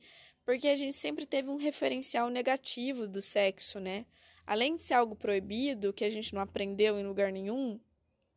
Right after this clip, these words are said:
é, tipo, o primeiro referencial, o primeiro contato, eu acho que um homem tem com a sexualidade é através da pornografia, né?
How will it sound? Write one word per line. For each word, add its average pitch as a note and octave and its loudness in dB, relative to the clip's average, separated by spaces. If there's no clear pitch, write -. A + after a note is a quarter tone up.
é, G3+ 2
tipo, C4 -2
o A#3+ -4
primeiro C#4 0
referencial, C4 4
o - -8
primeiro A#3 -4
contato, G#3+ 2
eu G#3+ 6
acho G3+ 4
que G3 -4
um A3 -4
homem A3 4
tem G#3+ 2
com G#3 -6
a G#3 0
sexualidade G#3 4
é A#3 8
através A#3+ 2
da A#3+ 6
pornografia, A3+ 0
né? F#3 -10